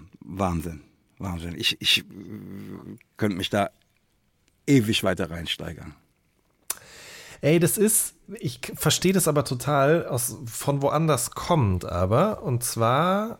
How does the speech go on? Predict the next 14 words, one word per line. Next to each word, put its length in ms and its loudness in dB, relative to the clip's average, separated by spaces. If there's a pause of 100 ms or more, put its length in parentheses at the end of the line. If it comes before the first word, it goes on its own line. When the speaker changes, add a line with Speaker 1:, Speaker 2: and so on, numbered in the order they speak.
Speaker 2:
ähm, 720 0 (640)
hab 140 -2
ich 120 0
neulich 340 2
was 180 0
von 200 -2
jemandem 600 0
gegessen, 1000 0 (320)
also 180 0
jemand, 320 0
der 80 2
hat 60 0
es 140 -4
gekocht, 680 0